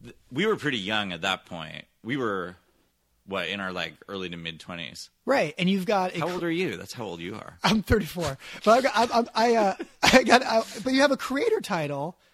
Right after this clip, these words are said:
Speaker 2: under your
Speaker 1: Yeah.
Speaker 2: belt in your mid-twenties
Speaker 1: Yeah.
Speaker 2: at M T V, which is about the coolest place you could think to sell to at that point.
Speaker 1: It was pretty cool, although it was a, it was a sort of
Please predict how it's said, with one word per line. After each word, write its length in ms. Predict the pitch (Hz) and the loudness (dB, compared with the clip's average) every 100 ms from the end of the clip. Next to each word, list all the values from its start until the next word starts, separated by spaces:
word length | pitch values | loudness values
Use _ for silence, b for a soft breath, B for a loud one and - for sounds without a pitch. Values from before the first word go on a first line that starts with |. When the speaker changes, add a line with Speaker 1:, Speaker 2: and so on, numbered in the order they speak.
| b 214 | b 0
Speaker 2:
under 180 | 254 | 4
your 120 | - 226 | 6 6
Speaker 1:
Yeah. 60 | |
Speaker 2:
belt 360 | 285 294 214 - | 6 6 4 2
in 120 | 220 | 0
your 100 | 208 | 2
mid-twenties 840 | 208 254 202 - 233 220 120 135 | 0 -2 -6 -4 -4 -4 -6 -2
Speaker 1:
Yeah. 220 | 135 110 - - | 0 0 -2 0
Speaker 2:
at 80 | 196 | 4
M 120 | 269 | 4
T 180 | 247 226 | 2 0
V, 180 | 214 208 | 2 2
which 180 | 175 180 | 2 -2
is 60 | 175 | -2
about 180 | 180 170 | -2 -4
the 60 | |
coolest 320 | - 196 180 - | -4 -4 -4 -2
place 240 | 170 - | -2 -2
you 60 | 170 | -6
could 180 | 147 | -6
think 200 | - 170 | -4 -4
to 80 | - | -4
sell 280 | - 185 208 | -6 -4 -2
to 180 | 190 143 | -4 -8
at 100 | 123 | -10
that 180 | 120 104 | -12 -14
point. 360 | - 101 110 - 135 | -16 -16 -18 -10 -4
Speaker 1:
It 100 | 170 | -2
was 220 | 220 - | -2 -6
pretty 340 | - 214 226 | -10 -12 -12
cool, 340 | - 208 226 233 | -12 -8 -4 -4
although 420 | 151 151 156 151 | -4 -4 -2 -4
it 160 | 110 151 | -4 -6
was 240 | 147 151 | -6 -2
a, 340 | 147 131 127 - | -2 -2 -4 -6
it 80 | 135 | -8
was 220 | 131 123 | -6 -6
a 60 | 135 | -6
sort 240 | - 151 | -6 -6
of 300 | 147 135 117 | -4 -6 -10